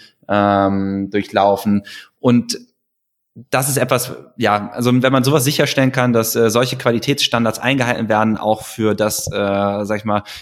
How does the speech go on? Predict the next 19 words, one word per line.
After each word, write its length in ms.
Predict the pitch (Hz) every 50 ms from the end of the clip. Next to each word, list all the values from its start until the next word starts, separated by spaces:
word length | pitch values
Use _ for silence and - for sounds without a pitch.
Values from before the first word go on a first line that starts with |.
| - _
in 180 | - 131 131
der, 480 | 127 131 123 120 120 117 117 113 98 -
äh, 60 | 113
Situation, 760 | 104 120 127 - 131 117 - - - 131 127 127 127 123 127 - - - -
äh, 80 | - 117
dass 100 | 117 -
alles 260 | - 120 127 127 127
freigeben, 640 | - - 113 127 135 127 131 127 123 127 123 120 123
äh, 140 | - 117 117
ist, 160 | 120 123 -
dass 140 | - 113 -
ich 80 | 120 -
dann 160 | - 117 120
in 80 | 117 117
meinem 120 | 110 107
Späti 280 | - - - 131 127 123
das 140 | 113 -
Cannabis 320 | - 127 127 127 123 120 -
kaufe. 380 | 123 117 113 110 - 120 117